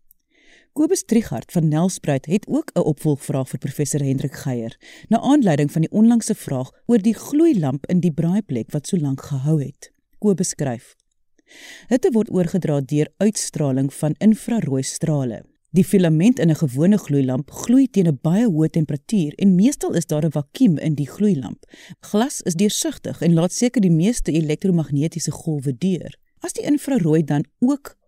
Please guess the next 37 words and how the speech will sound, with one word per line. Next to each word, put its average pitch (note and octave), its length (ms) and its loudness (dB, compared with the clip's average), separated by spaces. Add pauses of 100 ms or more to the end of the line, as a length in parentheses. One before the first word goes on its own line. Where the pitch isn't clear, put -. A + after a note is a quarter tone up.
(280)
onverstoord C4+ 1000 -4
deurgelaat F3 760 -2
word, - 280 -8
hoekom A#3 340 -2 (160)
word E3+ 260 -2
die F3+ 120 -4
glas E3 400 -8
dan F3 320 -4
warm? A3+ 320 -8 (300)
En D4 160 -2
ook F#4+ 220 -2
nog, C#3 300 0 (140)
met A#3+ 180 4
die C#4+ 80 0
filament C4 680 2
teen G#3 200 0
ongeveer F3 640 -2 (120)
duisend E3 480 -2
tweehonderd D3+ 420 0
grade C3 280 -6
Celsius B3 600 -2
of C#3 140 -6
meer, F3 640 2
hoekom G#4+ 300 2
word A3 140 2
die G3+ 80 -2
glas F#3 360 -6
dan D#3+ 160 -2
nie A#3 160 -2
ook F3+ 220 -2
tot E3+ 200 -4
'n D#3+ 140 -2
baie D3 240 -2
hoër C#3+ 340 -2
temperatuur C#3 540 -6
verhit C#3+ 420 -6
nie?" C3+ 200 -10